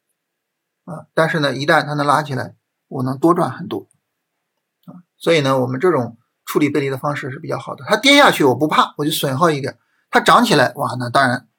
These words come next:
最好了，是吧？我多赚嘛。所以就是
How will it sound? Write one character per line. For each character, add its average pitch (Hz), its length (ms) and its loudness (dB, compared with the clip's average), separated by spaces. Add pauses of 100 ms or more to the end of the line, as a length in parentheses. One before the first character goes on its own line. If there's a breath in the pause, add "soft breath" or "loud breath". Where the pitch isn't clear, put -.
(260)
最 151 140 2
好 135 180 -4
了， 143 220 -4 (440)
是 - 80 -10
吧？ 127 140 -2
我 131 140 -6
多 143 180 -2
赚 143 180 0
嘛。 - 180 -14 (880)
所 - 160 0
以 156 240 2 (280 soft breath)
就 156 140 -2
是 143 320 -2